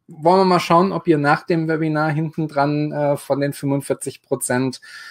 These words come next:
ähm, vielleicht auch in das andere Lager wechseln wollt. Jo, ähm, wer, da wir jetzt nicht im luftleeren Raum starten können, habe ich eine kleine Beispiel-api,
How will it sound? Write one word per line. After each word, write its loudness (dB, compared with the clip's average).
ähm, 4
vielleicht 2
auch 4
in 0
das 0
andere 2
Lager 0
wechseln -4
wollt. -12
Jo, 6
ähm, 2
wer, 4
da 4
wir 2
jetzt -4
nicht -4
im -2
luftleeren 0
Raum 0
starten 0
können, 0
habe 2
ich -6
eine -4
kleine -2
Beispiel-api, 0